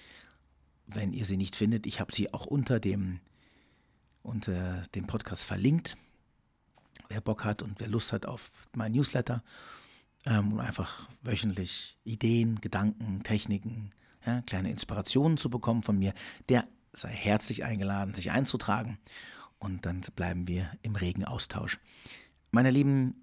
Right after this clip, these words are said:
ich genieße jetzt auch diesen wunderschönen Sonntag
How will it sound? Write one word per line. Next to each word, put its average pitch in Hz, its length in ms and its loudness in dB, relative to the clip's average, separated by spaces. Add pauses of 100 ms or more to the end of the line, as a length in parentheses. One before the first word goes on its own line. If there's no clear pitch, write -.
ich - 520 -2 (140)
genieße 113 540 4
jetzt 92 260 0
auch - 240 -2
diesen 90 360 -2
wunderschönen 104 540 2
Sonntag 98 560 -2